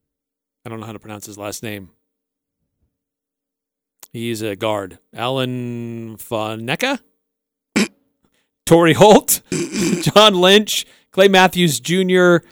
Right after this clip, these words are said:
Sam Mills, uh, and defensive lineman Richard Seymour, uh, linebacker Zach Thomas, and wide receiver Reggie Wayne. Those are your list of finalists.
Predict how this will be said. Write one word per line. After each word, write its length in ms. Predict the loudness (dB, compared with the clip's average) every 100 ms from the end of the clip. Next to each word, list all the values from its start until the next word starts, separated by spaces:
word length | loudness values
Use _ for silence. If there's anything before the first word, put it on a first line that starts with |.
| _
Sam 380 | 2 4 4 4
Mills, 640 | 6 6 6 4 0 -8 _ _ _
uh, 400 | -10 -6 -4 -4 -4
and 180 | -6 -6
defensive 360 | -4 -4 -4
lineman 380 | -2 0 -2 -2
Richard 380 | -4 -2 -6 -4
Seymour, 680 | -6 -6 -4 -2 0 -2 -4 _ _ -12
uh, 160 | -8
linebacker 640 | -6 -4 -2 -2 -2 -4 -4
Zach 300 | -4 -6 -4
Thomas, 580 | 0 0 2 0 -2 -6
and 180 | -8 -6
wide 160 | -6
receiver 340 | -6 -6 -6 -6
Reggie 380 | -6 -6 -10 -12
Wayne. 480 | -6 -4 -4 -8
Those 220 | -12 -12 -10
are 40 |
your 140 | -12
list 300 | -10 -12 -12
of 120 | -16 -20
finalists. 840 | -12 -10 -10 -14 -18 -20 -12 -12